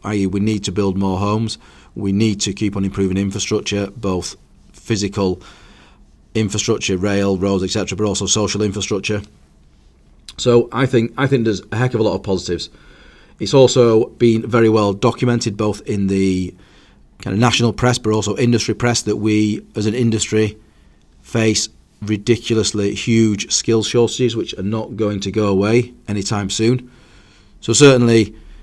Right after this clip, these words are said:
without wishing to be flippant, I'm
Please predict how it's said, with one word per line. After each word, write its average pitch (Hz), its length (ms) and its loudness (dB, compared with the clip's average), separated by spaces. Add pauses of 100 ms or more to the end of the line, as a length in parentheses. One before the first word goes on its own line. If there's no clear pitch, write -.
(320)
without 117 260 4
wishing 107 200 0
to 98 100 -4
be 101 80 0
flippant, 107 500 0 (640)
I'm 110 280 0